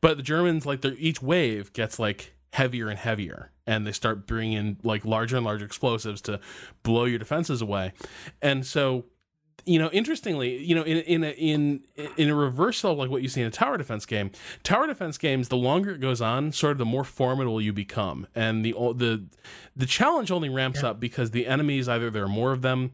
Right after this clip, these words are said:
Speaker 1: or they're just bigger bags of hit points. The interesting thing about an Alamo mission is that it flips that. The longer it goes on, chances are, unless you're really, unless you're really kicking ass,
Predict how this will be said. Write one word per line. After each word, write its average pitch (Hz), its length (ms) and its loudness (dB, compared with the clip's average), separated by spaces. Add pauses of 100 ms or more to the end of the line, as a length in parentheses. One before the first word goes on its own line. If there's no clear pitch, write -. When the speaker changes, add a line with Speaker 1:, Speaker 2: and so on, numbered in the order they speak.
(360)
Speaker 1:
or 131 160 4
they're 123 140 2
just 117 160 -10
bigger 120 220 0
bags 104 260 0
of 95 80 -12
hit 110 180 -8
points. - 440 -12 (760)
The 147 160 4
interesting 214 400 0
thing 214 80 4
about 147 160 4
an 123 60 -2
Alamo 185 300 2
mission 98 500 -6 (1080)
is 175 120 4
that 139 120 -4
it 120 60 -10
flips 196 280 -2
that. 73 240 -8 (220)
The 135 80 4
longer 180 340 0
it 143 80 -8
goes 131 180 -2
on, 107 460 0 (560)
chances 254 580 2
are, 151 260 2
unless 123 280 -2
you're 131 80 2
really, 123 560 0
unless 110 300 -4
you're 156 100 4
really 143 160 2
kicking 131 340 -2
ass, 113 420 -2